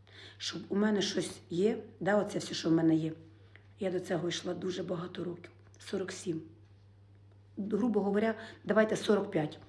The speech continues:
Тому що тільки два останніх роки я чуть-чуть стала на ножки. Говорю вам відверто, мені скривати нема що. Я не вкрала, не просю, я просто працюю. Працюю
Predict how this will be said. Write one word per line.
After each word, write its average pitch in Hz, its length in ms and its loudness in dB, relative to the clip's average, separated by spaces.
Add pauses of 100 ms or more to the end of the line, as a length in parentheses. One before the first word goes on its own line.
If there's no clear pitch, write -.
(420)
Тому 180 300 -2
що 190 100 -6
тільки - 160 -6
два 170 180 0
останніх 165 560 0
роки 220 300 2 (840)
я 175 180 2
чуть-чуть - 380 -8
стала - 320 -4
на 180 100 0
ножки. 180 380 -4 (300)
Говорю 254 280 2
вам 208 160 4
відверто, 190 420 -4 (380)
мені 240 220 10
скривати 180 500 2
нема 156 260 4
що. - 180 -10 (300)
Я 202 380 8
не 226 160 10
вкрала, 240 440 4
не 202 140 6
просю, 226 420 2
я 220 140 4
просто 247 360 0
працюю. 160 500 -2 (340)
Працюю 151 580 -2